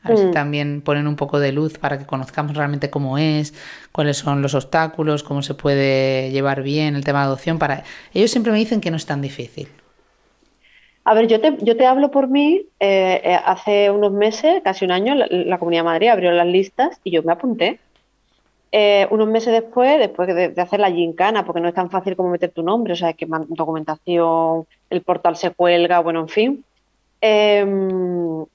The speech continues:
Speaker 2: me llegó una carta diciendo literalmente que había familias para, mm, las, los próximos cuarenta años y que lo que realmente hacía falta era acoger. Y dije,
Speaker 1: Sí.
Speaker 2: "Pero vamos a ver, acoger
Speaker 1: Ah.
Speaker 2: es otra cosa maravillosa,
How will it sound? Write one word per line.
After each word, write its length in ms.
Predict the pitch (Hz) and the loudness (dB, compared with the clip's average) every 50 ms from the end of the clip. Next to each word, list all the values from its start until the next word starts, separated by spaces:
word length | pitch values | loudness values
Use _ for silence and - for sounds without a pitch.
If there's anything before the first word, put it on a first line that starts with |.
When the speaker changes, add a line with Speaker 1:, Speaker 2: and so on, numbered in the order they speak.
| _ _ _ _ _ - | _ _ _ _ _ 0
Speaker 2:
me 100 | 208 214 | 0 2
llegó 120 | 208 190 | 2 2
una 140 | 190 196 190 | 0 0 0
carta 220 | 208 202 202 202 254 | -2 -2 -2 0 0
diciendo 560 | 247 233 240 240 226 233 240 254 254 - - _ _ _ _ - | 0 0 2 0 0 2 2 2 2 0 -2 _ _ _ _ -4
literalmente 640 | 175 202 202 202 190 196 208 220 233 240 247 247 269 | -4 -2 0 2 2 2 2 0 -2 -2 -2 -2 -4
que 120 | 269 - 214 | -2 0 0
había 500 | 196 190 208 220 214 196 170 160 - - _ _ _ _ _ _ | 0 2 2 4 4 4 2 0 -4 -10 _ _ _ _ _ _
familias 480 | - 208 208 220 254 262 285 294 294 294 | -4 -2 0 0 -2 0 -2 -4 -4 -4
para, 520 | _ - 233 220 214 208 208 202 - - - | _ -2 0 2 2 2 2 0 -2 -4 -8
mm, 560 | 202 202 202 196 196 196 196 190 190 190 190 - - | -10 -8 -6 -6 -4 -4 -4 -4 -6 -6 -8 -8 -4
las, 220 | - 208 208 - _ _ - | -4 -6 -6 -6 _ _ -6
los 220 | 202 208 202 208 | -4 -4 -4 -4
próximos 360 | - 240 247 240 269 277 269 | -4 -4 -4 -2 -2 -2 0
cuarenta 380 | 269 240 226 226 233 226 233 214 | 0 0 0 0 0 2 2 2
años 440 | 226 226 208 175 170 - - - _ _ _ _ _ - - - - - - - _ _ _ - | 2 0 -2 -4 -6 -8 -12 -20 _ _ _ _ _ -20 -20 -20 -20 -20 -20 -20 _ _ _ -4
y 120 | 247 233 | -2 0
que 100 | 240 247 | 2 4
lo 80 | 233 233 | 4 4
que 80 | 226 | 2
realmente 340 | 220 240 294 320 349 311 320 | 2 2 2 4 2 2 2
hacía 200 | 320 320 302 285 | 0 0 0 -2
falta 440 | 285 277 269 254 220 220 208 185 - - | 0 0 -2 -2 0 -2 -4 -4 -4 -2
era 160 | 208 208 214 | 0 0 0
acoger. 360 | 214 208 156 - - 156 - _ _ _ _ _ _ _ - | -2 -4 -10 -12 -14 -16 -16 _ _ _ _ _ _ _ -4
Y 80 | 196 | -2
dije, 260 | 165 165 156 - - 131 | -2 -2 -6 -6 -8 -8
Speaker 1:
Sí. 280 | - - - - - | -8 -8 -10 -10 -8
Speaker 2:
"Pero 80 | 151 156 160 | -6 -4 -2
vamos 240 | 165 175 175 175 | -2 -2 -2 0
a 60 | 180 156 | 0 0
ver, 160 | 156 156 151 - - - | 0 0 -4 -4 -4 -2
acoger 340 | 190 151 196 160 196 196 | 0 0 0 2 2 2
Speaker 1:
Ah. 40 | 214 | 2
Speaker 2:
es 60 | 247 | 2
otra 200 | 311 - 349 302 | 2 2 2 2
cosa 520 | - 190 254 294 - - 415 247 - - _ _ _ - | 2 2 0 2 2 2 2 2 0 -4 _ _ _ -2
maravillosa, 720 | 208 208 208 196 185 185 180 196 190 196 - - 156 156 | 0 2 4 4 4 4 4 2 2 0 -2 -6 -8 -10